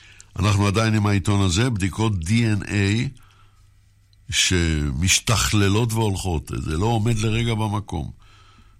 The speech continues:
יוכלו לומר לאנשי מחקר, ולאנשי משטרה בעיקר, את מינו של האדם, טיפת דם, או נוזל גוף,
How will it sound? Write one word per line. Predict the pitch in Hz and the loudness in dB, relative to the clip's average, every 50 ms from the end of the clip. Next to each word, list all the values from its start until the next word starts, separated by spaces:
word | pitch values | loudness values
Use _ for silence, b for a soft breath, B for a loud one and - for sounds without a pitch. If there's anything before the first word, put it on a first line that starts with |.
| b b b | b b b
יוכלו | - - 87 107 120 131 147 | -2 0 2 2 2 2 2
לומר | 147 139 123 127 135 127 | 2 2 2 2 2 2
לאנשי | 127 120 110 101 92 - - 117 | 2 2 2 2 2 2 2 2
מחקר, | 113 113 101 - - - - 104 95 98 101 113 127 135 135 - - - - - - - b b b b b b - | 0 0 -2 -2 -4 -4 -4 -2 0 0 0 -2 -2 -6 -8 -12 -14 -20 -20 -20 -20 -20 b b b b b b -8
ולאנשי | 64 73 76 78 78 - - 90 | -4 -2 0 0 2 2 0 2
משטרה | 87 90 - - - 90 78 78 98 127 | 2 2 0 0 0 -2 -2 0 0 0
בעיקר, | 135 135 104 80 60 - - 58 57 - - - B B B B B B B B B B - - | 0 0 0 -2 -2 -4 -8 -8 -8 -8 -12 -14 B B B B B B B B B B -4 -2
את | 101 - - | -2 -2 0
מינו | 95 101 104 107 110 110 104 113 131 151 156 | 0 2 4 4 4 2 2 2 2 2 2
של | 135 - 139 120 113 | 2 2 2 0 0
האדם, | 110 104 101 98 85 98 98 113 - - - - - - - - - - _ _ - _ - - - _ _ - _ _ _ - - | 0 0 0 -2 -2 -2 -4 -4 -6 -8 -12 -18 -20 -20 -20 -20 -20 -20 _ _ -20 _ -20 -20 -20 _ _ -20 _ _ _ -20 -10
טיפת | - - - - 135 135 | -10 -8 -4 -2 -2 -2
דם, | 113 104 120 113 104 - 107 - - - - - - - - - - - - - | 0 0 0 0 0 -2 -4 -8 -14 -20 -20 -20 -20 -20 -20 -20 -20 -20 -20 -14
או | - - 82 82 73 64 - - - - - - b b b b b b b b b b b b b b b b b b b b b | -6 -2 0 0 0 0 -4 -8 -14 -20 -20 -20 b b b b b b b b b b b b b b b b b b b b b
נוזל | - 82 92 87 95 107 101 98 | 0 2 4 4 4 4 2 2
גוף, | 98 123 143 135 107 - - - | 2 2 0 0 -2 -4 -6 -10